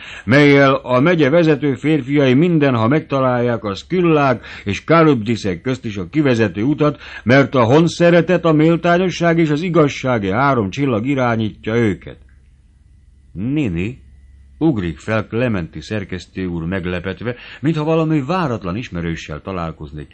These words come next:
hiszen ez az alispán beszéde. Gubó legyek, ha ez nem az alispánt paródiázza.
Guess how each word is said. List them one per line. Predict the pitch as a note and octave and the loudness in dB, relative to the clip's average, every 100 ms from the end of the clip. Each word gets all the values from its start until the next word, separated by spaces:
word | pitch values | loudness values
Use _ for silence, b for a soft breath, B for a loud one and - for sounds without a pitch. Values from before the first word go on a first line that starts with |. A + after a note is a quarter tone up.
| B B | B B
hiszen | G2+ F#2+ G2+ | -12 -8 -8
ez | - A#2 | -8 -10
az | A2 | -10
alispán | - B2+ E2 - - F2 F2+ D2+ | -8 -6 -8 -10 -8 -8 -8 -10
beszéde. | F2 E2 F2 E2 C#2+ C2+ b b b b | -12 -12 -12 -12 -12 -18 b b b b
Gubó | - - E3+ A#2 E2+ E2+ | -18 -4 -4 -2 -4 -4
legyek, | A#2+ A2 G#2+ | -4 -4 -6
ha | - G#2+ | -4 -4
ez | G#2+ G2+ | -4 -6
nem | C3 | -6
az | F#2+ F2 | -6 -6
alispánt | G2 E2+ - F2+ F2+ E2 | -8 -8 -10 -8 -8 -10
paródiázza. | - F#2+ F2 E2 E2 F2 D#2+ C#2+ C2 | -8 -8 -6 -8 -8 -6 -8 -10 -16